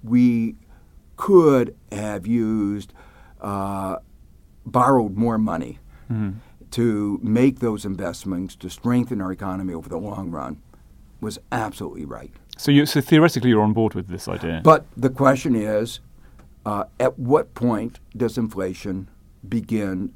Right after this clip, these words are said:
Speaker 2: Right.
Speaker 1: Now, this is where we're in a very delicate territory right now, because unemployment is relatively low, and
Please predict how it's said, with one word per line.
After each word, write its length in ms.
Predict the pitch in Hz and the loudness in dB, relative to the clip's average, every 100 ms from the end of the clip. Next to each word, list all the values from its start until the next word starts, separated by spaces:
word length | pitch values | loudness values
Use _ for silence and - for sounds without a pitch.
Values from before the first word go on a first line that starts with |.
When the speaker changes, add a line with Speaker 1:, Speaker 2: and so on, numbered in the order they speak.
| - - | -18 -18
Speaker 2:
Right. 220 | 82 - - - - - - - - - - - - - | -18 -18 -20 -20 -20 -20 -20 -20 -20 -20 -20 -20 -20 -4
Speaker 1:
Now, 260 | 117 90 87 - - - - - - | 0 0 -2 -14 -20 -20 -20 -20 -10
this 260 | 165 247 247 | 0 0 0
is 120 | 175 | -2
where 240 | 131 135 127 | 4 6 6
we're 280 | 123 117 | 6 4
in 80 | 117 | 2
a 100 | 113 - 117 | -2 -8 -14
very 340 | 98 127 127 | 2 4 4
delicate 420 | 113 104 107 95 | 2 -2 -4 -8
territory 500 | 104 95 92 95 87 | -4 -4 -4 -6 -6
right 280 | 85 87 78 | -8 -10 -12
now, 320 | 87 62 - - - - | -12 -12 -14 -20 -20 -16
because 340 | 98 95 92 90 | -12 -8 -6 -6
unemployment 640 | 95 98 - 117 110 104 | -6 -6 -4 -2 -2 -2
is 180 | 90 85 - - | -6 -8 -18 -20
relatively 680 | 92 101 107 117 127 117 120 | -10 -4 0 0 -2 -4 -4
low, 380 | 113 113 131 170 - - - - - - - - - - | -2 -2 -4 -6 -16 -20 -20 -20 -20 -20 -20 -20 -20 -8
and 880 | 113 117 110 110 107 107 104 107 110 | -4 0 0 0 0 -2 -2 -2 -4